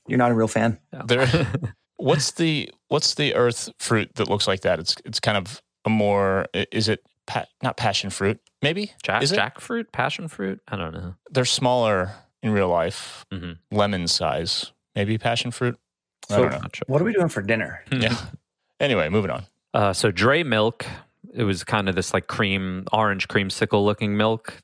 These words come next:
Speaker 2: that, uh, Namek had. So I didn't know what a Dre was, but Dre are the multi-horned sheep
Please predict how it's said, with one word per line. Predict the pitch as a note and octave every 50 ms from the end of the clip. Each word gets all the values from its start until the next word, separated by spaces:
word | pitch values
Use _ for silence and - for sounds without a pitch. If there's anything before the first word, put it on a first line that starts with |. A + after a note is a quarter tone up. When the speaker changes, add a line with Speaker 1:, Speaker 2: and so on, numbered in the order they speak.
| _ -
Speaker 2:
that, | F#2 F#2 F#2 F#2
uh, | F#2 F2+ F#2 F2+ F2+ F2+ F2 F2+ F2 - _ - - - E2+
Namek | F2+ G2+ G2+ G2+ G#2 G2+
had. | - A#2 A2+ A2 A2 A2+ G#2+ - - - _ _ -
So | - C3
I | B2+ C3+
didn't | C#3 B2
know | B2 A#2
what | A2+ G#2+
a | G2
Dre | E2+ F#2 G2+ G2 G2
was, | F#2 E2+ F2+ F2+ E2 E2+
but | F2 F2+
Dre | - - G2+ G2+ G2 F#2+
are | F#2+ G2+ F#2+ F#2 F2+ F2 E2+
the | F2+ F2 E2
multi-horned | E2+ F#2 F2+ F2 - F#2 D#2+ E2 F2+ F2 E2 D#2+ D#2
sheep | - - - E2+ E2